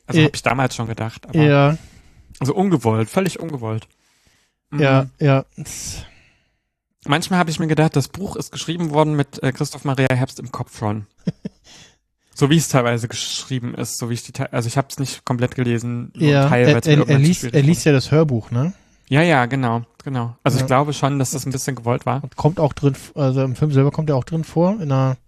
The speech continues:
Speaker 2: auch in so einer komischen
Speaker 1: Stimmt.
Speaker 2: Ch-, Che-,
Speaker 1: Ja,
Speaker 2: Chef,
Speaker 1: ja.
Speaker 2: Chefrolle, ne? Hat ja auch Ali erzählt, äh, im, äh, Piloten, dass er, äh,
Speaker 1: Genau.
Speaker 2: Christoph Maria Herbst darüber kennengelernt hat.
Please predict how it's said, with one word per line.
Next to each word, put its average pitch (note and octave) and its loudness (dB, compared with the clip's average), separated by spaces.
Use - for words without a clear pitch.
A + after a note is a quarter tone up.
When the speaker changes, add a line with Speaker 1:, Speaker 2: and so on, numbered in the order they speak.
Speaker 2:
auch - -4
in F3 -2
so C#3+ 0
einer D3 4
komischen C#3+ -2
Speaker 1:
Stimmt. F#3 2
Speaker 2:
Ch-, A#2+ -2
Che-, - -4
Speaker 1:
Ja, C#3+ 4
Speaker 2:
Chef, F3 2
Speaker 1:
ja. E3 4
Speaker 2:
Chefrolle, E3+ 2
ne? E3+ 2
Hat D3+ 4
ja D3+ 6
auch C#3 -4
Ali D3+ 4
erzählt, A#2+ 0
äh, A#2 0
im, A#2+ -10
äh, B2 -6
Piloten, C3+ -8
dass A2+ -8
er, A#2+ -10
äh, A2 -6
Speaker 1:
Genau. C3+ 2
Speaker 2:
Christoph C#3+ -2
Maria B2 2
Herbst A#2 0
darüber B2 0
kennengelernt A2+ -4
hat. C#3+ -4